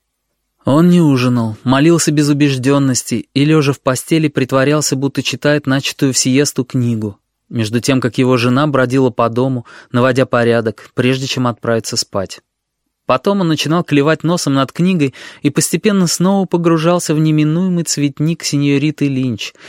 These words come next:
во влажный дух её цветущего тела,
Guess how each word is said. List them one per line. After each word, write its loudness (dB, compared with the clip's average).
во 2
влажный 2
дух -2
её -2
цветущего -4
тела, -2